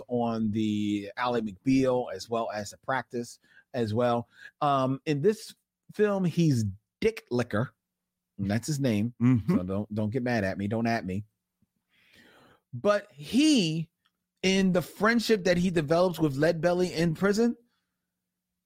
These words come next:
Speaker 1: it's also interesting.
Speaker 2: Mm-hmm.
Speaker 1: It's also just a, a, a, a, a great turn of someone who is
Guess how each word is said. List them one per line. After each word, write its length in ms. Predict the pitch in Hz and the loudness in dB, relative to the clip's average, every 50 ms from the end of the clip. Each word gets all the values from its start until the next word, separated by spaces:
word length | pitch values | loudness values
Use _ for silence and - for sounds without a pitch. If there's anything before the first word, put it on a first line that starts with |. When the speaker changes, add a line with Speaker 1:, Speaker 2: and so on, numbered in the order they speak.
| _ _ _ _ _ _ - - - | _ _ _ _ _ _ -20 -6 -2
Speaker 1:
it's 180 | 403 359 - - - - | -2 -2 -2 -4 -2 0
also 440 | 415 403 370 - - 214 156 156 - | 0 0 0 0 0 0 -2 0 -2
interesting. 520 | 139 123 - - 110 104 - 95 76 - _ _ | -6 -6 -6 -6 -6 -8 -8 -10 -14 -16 _ _
Speaker 2:
Mm-hmm. 320 | 120 139 139 123 135 208 302 | 4 4 4 4 4 2 2
Speaker 1:
It's 160 | 359 - - - | 0 -2 -4 -4
also 440 | - 359 370 370 320 - 254 202 165 | -2 0 0 0 0 0 0 0 0
just 220 | 151 175 160 - 180 | 0 -4 -4 -2 -2
a, 100 | 170 - - | -2 0 0
a, 140 | 160 156 151 - 165 | 0 0 0 0 0
a, 520 | 160 151 139 - 135 151 147 143 139 139 - - | 0 0 -2 -2 0 0 2 2 0 -2 -2 -2
a, 140 | 151 147 - - - 135 | -2 -2 -2 -4 -4 -2
a 60 | 143 | 0
great 420 | 143 120 104 117 165 175 175 - - | 0 0 0 0 0 0 0 -2 -6
turn 500 | - 180 160 151 151 147 143 147 143 143 - - - - _ _ | -2 0 0 2 2 2 0 0 -2 -4 -8 -16 -20 -20 _ _
of 360 | 147 143 139 135 131 127 120 | 0 2 2 2 2 0 -2
someone 440 | - - 180 165 160 156 156 151 147 | -2 -2 -2 0 2 0 0 2 0
who 420 | 143 120 147 156 147 139 139 147 - | 0 2 2 2 2 2 0 0 0
is 440 | 127 135 131 131 127 123 120 110 | 0 0 2 2 2 2 0 -2